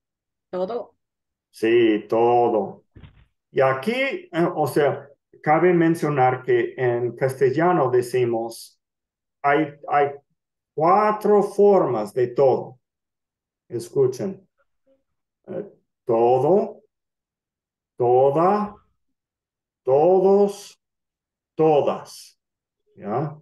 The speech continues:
Speaker 2: Cuatro formas. En hebreo, col es la única opción. Col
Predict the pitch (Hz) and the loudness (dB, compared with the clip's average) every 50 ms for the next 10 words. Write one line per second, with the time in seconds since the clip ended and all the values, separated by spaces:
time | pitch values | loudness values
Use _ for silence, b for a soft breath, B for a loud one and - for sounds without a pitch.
0 | _ _ _ _ _ 131 143 147 151 - 156 156 - - 147 135 131 - - 202 | _ _ _ _ _ -2 0 0 0 -2 -4 -6 -4 -2 0 0 0 0 -2 -8
1 | - - - - _ _ _ _ _ _ _ _ _ _ _ 156 156 160 160 160 | -10 -14 -20 -20 _ _ _ _ _ _ _ _ _ _ _ -4 -2 0 2 2
2 | 180 226 254 262 233 131 117 127 156 170 - - _ _ _ _ _ _ _ _ | 2 2 2 2 2 0 0 -2 -2 -4 -8 -12 _ _ _ _ _ _ _ _
3 | _ _ _ _ _ _ _ _ _ _ _ _ _ _ _ _ _ _ _ _ | _ _ _ _ _ _ _ _ _ _ _ _ _ _ _ _ _ _ _ _
4 | _ _ _ _ _ _ _ _ _ _ _ _ - 226 247 226 160 143 147 160 | _ _ _ _ _ _ _ _ _ _ _ _ 2 2 4 4 4 2 2 2
5 | 180 185 175 - - _ _ _ _ _ _ _ _ _ _ _ _ _ _ _ | 2 2 0 -4 -12 _ _ _ _ _ _ _ _ _ _ _ _ _ _ _
6 | _ _ _ _ _ _ _ _ _ _ _ _ _ _ 131 127 117 - - 123 | _ _ _ _ _ _ _ _ _ _ _ _ _ _ -4 -4 -4 -2 -4 -4
7 | 120 113 113 123 135 151 156 151 - 147 139 139 131 135 - - 127 107 98 - | -4 -2 0 0 0 -2 -2 -2 0 0 2 2 2 0 -4 -8 -8 -8 -8 -8
8 | - - - _ _ _ _ _ _ _ _ _ _ _ _ _ _ _ _ _ | -10 -18 -20 _ _ _ _ _ _ _ _ _ _ _ _ _ _ _ _ _
9 | _ _ _ _ _ _ _ _ _ _ - 139 143 147 160 175 175 170 - - | _ _ _ _ _ _ _ _ _ _ 0 2 2 4 4 4 4 2 0 -2
10 | - | -8